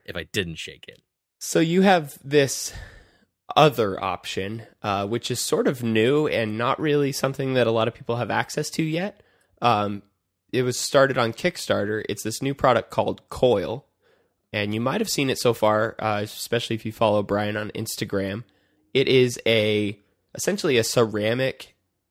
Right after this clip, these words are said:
Speaker 2: method of brewing hot coffee and pouring it down this metal spiral tube that passes through this bath of ice,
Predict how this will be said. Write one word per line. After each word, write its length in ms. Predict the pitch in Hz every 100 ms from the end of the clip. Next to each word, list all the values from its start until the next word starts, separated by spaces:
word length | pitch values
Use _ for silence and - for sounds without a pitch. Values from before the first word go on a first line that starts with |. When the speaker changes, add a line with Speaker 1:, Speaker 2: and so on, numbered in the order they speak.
| -
Speaker 2:
method 640 | 113 110 117 - 120 110
of 240 | 78 110 110
brewing 320 | 131 127 107
hot 440 | - 123 147 -
coffee 640 | - 127 113 - 110 110 - _ _ _ _ -
and 200 | 113 -
pouring 380 | - 170 214 151
it 140 | -
down 300 | 110 120 135
this 240 | 120 104 110
metal 760 | 110 107 120 135 135 131 123
spiral 640 | - - - 107 120 120 107
tube 520 | - 143 139 110 104
that 180 | 101 -
passes 600 | - 113 117 - 104 107
through 360 | - 120 120 117
this 220 | 104 107 - _ _ _
bath 320 | - 104 117 -
of 140 | 98
ice, 520 | - 113 98 - -